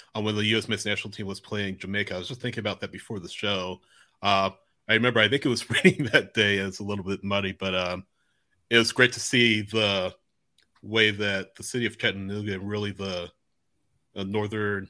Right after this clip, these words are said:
Georgia area really rally around the team and showed up and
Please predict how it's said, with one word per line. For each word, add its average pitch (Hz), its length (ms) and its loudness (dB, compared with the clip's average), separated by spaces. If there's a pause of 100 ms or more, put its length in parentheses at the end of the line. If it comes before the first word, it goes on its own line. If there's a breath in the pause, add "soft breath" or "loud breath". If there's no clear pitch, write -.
(160)
Georgia 104 360 -6
area 101 600 -2 (440)
really 110 180 -4
rally 98 320 -4
around 95 220 -6
the 90 80 -14
team 101 560 -6
and 90 280 -10 (340)
showed 104 360 0
up 101 280 -4
and 90 180 -10